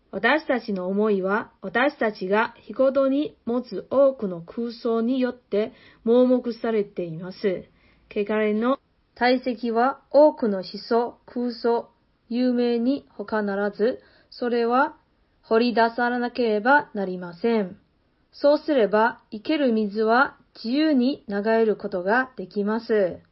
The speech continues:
アウトライン二、意志の中の汚れを掘り出す。私たちは私たちの意志の中にある汚れを掘り出さなければ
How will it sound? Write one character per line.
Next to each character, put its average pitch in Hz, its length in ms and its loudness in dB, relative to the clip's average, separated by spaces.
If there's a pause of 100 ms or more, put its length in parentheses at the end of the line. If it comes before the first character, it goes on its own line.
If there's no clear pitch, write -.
(600)
ア 226 160 -2
ウ 226 60 -8
ト 247 120 -4
ラ 247 140 2
イ 196 100 -2
ン 185 60 -8
二、 233 300 -4 (500)
意 294 140 -4
志 294 160 -2
の 214 160 0
中 202 280 -4
の 208 220 -4
汚 208 280 -4
れ 202 120 0
を 262 300 2
掘 185 120 -2
り 196 120 0
出 220 160 2
す。 202 300 -4 (680)
私 226 360 4
た 254 140 2
ち 202 160 -6
は 214 360 4
私 262 360 2
た 262 160 0
ち 220 120 -8
の 185 140 -6
意 269 180 -4
志 - 160 -4
の 220 160 0
中 202 340 -6
に 202 240 -2
あ 208 80 2
る 196 280 0 (220)
汚 214 300 0
れ 208 160 4
を 247 300 4 (300)
掘 226 180 2
り 262 160 0
出 240 160 0
さ 247 160 -6
な 247 120 -4
け 247 120 -4
れ 208 160 2
ば 262 300 2